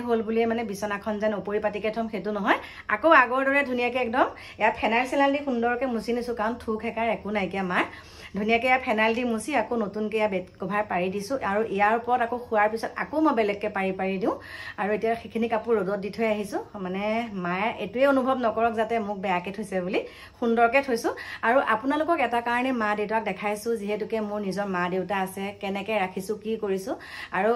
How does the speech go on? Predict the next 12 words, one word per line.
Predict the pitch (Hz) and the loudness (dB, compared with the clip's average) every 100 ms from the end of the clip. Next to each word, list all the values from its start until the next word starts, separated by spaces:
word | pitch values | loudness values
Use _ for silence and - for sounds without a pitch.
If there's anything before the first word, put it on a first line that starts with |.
| - 190 | 2 2
এটা | 247 285 | 2 4
কথা | 302 330 | 4 6
কাৰণে | 330 | 6
ভাল | 330 277 | 6 4
লাগিছে, | 269 277 277 | 2 0 0
অকণমান | 185 - 262 269 269 262 | 0 -2 0 4 4 2
হ'লেও | 226 226 277 | 2 0 0
প্ৰতিপালন | 190 190 190 196 214 | -4 -6 -4 -4 -4
কৰিব | 202 175 190 185 | -4 -2 -2 -2
পাৰিছো | 175 175 170 - 208 | -2 -4 -8 -4 -4
এই, | 208 220 | 0 2
এইখিনি | 220 262 | 2 4